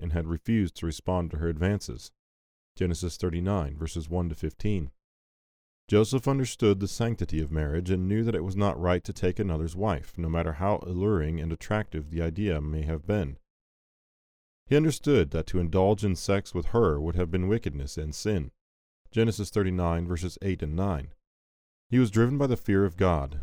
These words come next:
an almost unheard of concept in the twenty-first century.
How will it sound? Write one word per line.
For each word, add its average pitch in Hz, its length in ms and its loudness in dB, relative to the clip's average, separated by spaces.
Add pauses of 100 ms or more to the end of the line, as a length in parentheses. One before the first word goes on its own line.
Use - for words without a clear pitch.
(100)
an 82 120 -2
almost 87 340 0
unheard 98 460 0
of 80 160 -2
concept 107 520 -2
in 73 80 -6
the 73 80 -6
twenty-first 82 500 -4
century. 80 440 -4